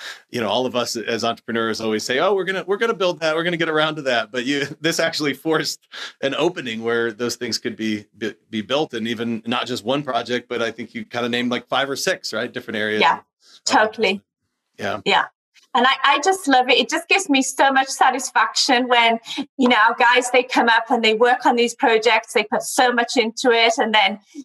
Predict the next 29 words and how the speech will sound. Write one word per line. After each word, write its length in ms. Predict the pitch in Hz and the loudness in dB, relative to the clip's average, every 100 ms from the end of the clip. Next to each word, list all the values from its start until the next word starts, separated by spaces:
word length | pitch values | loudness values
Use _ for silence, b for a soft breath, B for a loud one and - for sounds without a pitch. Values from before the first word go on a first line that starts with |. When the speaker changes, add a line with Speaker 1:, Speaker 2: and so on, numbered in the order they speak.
| _ | _
Speaker 2:
you 100 | - | 0
know, 120 | 254 240 | 4 4
I 140 | 214 240 | 4 4
listen 400 | 247 277 277 254 | 2 0 0 0
to 140 | 294 | 2
them 240 | 254 247 247 | 2 2 0
present 640 | - 233 226 214 233 285 - - - | 0 2 4 2 2 -2 -8 -10 -4
perhaps 520 | 277 254 202 - - | 0 2 2 -2 -2
to 80 | 240 | 2
one 160 | 220 | 2
of 80 | 214 | 4
our 160 | 202 202 | 2 2
clients, 560 | - 285 262 254 262 | 2 4 4 2 2
or 80 | 233 | 2
maybe 260 | 220 214 220 | 4 4 2
they're 140 | 208 | 2
talk-, 300 | 214 226 214 - | 2 0 0 -2
talking 300 | - 214 - | 0 0 0
to 140 | 208 202 | -2 0
a 20 | |
newspaper 640 | 240 277 - 254 247 - | 2 2 2 2 2 2
or 140 | 208 190 | 2 2
a 60 | |
magazine 760 | 226 240 269 - 269 254 240 233 | 2 0 -2 -2 2 4 4 4
or 200 | 202 196 | 4 4
in 160 | 196 | 2
an 140 | 208 220 | 2 2
interview. 680 | 254 247 262 240 240 247 240 | 2 0 -4 2 4 6 6
And 240 | 208 202 | 2 -4